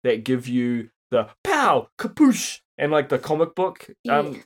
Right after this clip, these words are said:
Speaker 1: s-, sound effects, visual <laughs> sound, visual sound effects
Speaker 2: Yeah.
Speaker 1: that you see in the Into the Spider-Verse movie,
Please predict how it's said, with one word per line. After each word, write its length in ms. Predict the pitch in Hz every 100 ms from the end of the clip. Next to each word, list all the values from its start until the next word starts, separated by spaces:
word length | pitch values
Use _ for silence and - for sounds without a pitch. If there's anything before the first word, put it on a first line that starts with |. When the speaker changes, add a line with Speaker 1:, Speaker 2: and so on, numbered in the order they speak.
| _ 123
Speaker 1:
s-, 360 | - - -
sound 260 | - 156 165
effects, 760 | 170 180 - - - - - -
visual 340 | 127 147 151
<laughs> 20 | 139
sound, 360 | 147 117 165
visual 340 | - 131 143 139
sound 300 | 147 139 139
effects 340 | 156 170 214
Speaker 2:
Yeah. 240 | 220 165 - - _
Speaker 1:
that 220 | 151 131 139
you 100 | 127
see 300 | - 143 117
in 140 | 127
the 120 | 120 110 117
Into 200 | 127 123
the 60 |
Spider-Verse 480 | 123 127 120 113 110
movie, 420 | 117 127 170 254